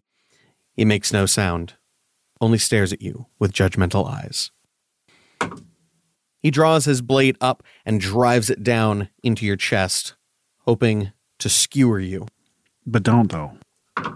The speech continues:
Speaker 1: That's nine damage.
Speaker 2: Thankfully, my armor's, uh, new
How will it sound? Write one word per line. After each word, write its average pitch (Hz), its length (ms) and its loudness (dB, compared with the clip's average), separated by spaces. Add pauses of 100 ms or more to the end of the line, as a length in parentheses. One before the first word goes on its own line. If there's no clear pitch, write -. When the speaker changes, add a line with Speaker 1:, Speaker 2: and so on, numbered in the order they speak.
(1200)
Speaker 1:
That's 131 200 -4
nine 143 220 4
damage. 104 460 -2 (480)
Speaker 2:
Thankfully, 123 520 4
my 117 360 4
armor's, 123 580 4
uh, 120 180 4
new 127 460 6